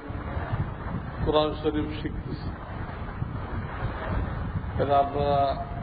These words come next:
যারা শিখে নিয়েছেন বা জানেন ভালো, তাদের এখনো শেখা হয় নাই, তবে অবশ্যই অন্য একটা ব্যাচে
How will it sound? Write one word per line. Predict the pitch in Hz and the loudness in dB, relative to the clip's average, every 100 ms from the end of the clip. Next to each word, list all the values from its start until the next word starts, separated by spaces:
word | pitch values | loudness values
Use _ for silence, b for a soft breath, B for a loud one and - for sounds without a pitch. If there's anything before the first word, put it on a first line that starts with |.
| - 147 | -2 2
যারা | 139 139 | 4 2
শিখে | - 139 147 143 | 0 2 4 6
নিয়েছেন | 139 131 139 131 127 - | 6 4 2 2 0 0
বা | 131 127 | 0 2
জানেন | 131 131 135 135 127 | 2 2 0 0 6
ভালো, | 135 139 135 - - - - - - - - - - - - - - - - - - - - - - - | 8 8 6 2 0 -4 -4 -6 -6 -8 -6 -4 -2 0 0 0 0 -2 -4 -6 -2 0 0 -2 -4 2
তাদের | 147 147 143 | 4 6 6
এখনো | 143 156 151 | 6 4 2
শেখা | 151 156 151 151 | 4 4 6 8
হয় | 139 165 | 10 8
নাই, | 165 147 156 - - - - - - - - - - - - | 6 4 4 2 -2 -2 0 -2 -2 -4 -2 -4 -6 -8 -2
তবে | 139 | 2
অবশ্যই | 135 139 - - 156 127 - - - - - - - - - - - - - - - - - | 4 4 2 2 2 2 -2 -6 -6 -6 0 0 0 -4 -8 -6 -6 -6 -8 -8 0 0 2
অন্য | 147 147 | 2 6
একটা | 143 - 147 | 4 6 4
ব্যাচে | 143 135 - | 6 4 6